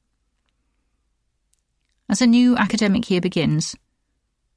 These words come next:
everyone has their own hopes and aspirations and perhaps some anxieties too.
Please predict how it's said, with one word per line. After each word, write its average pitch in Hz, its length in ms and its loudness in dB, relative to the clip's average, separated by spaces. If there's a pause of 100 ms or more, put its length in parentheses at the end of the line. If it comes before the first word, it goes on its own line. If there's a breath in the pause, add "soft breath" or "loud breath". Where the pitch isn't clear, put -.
(120)
everyone 180 440 -2
has 170 200 -2
their 175 140 -2
own 175 200 0
hopes 185 520 -2
and 160 120 -2
aspirations 165 840 -2
and 190 100 0
perhaps 240 580 -2
some 226 280 0
anxieties 233 720 0
too. 190 360 -2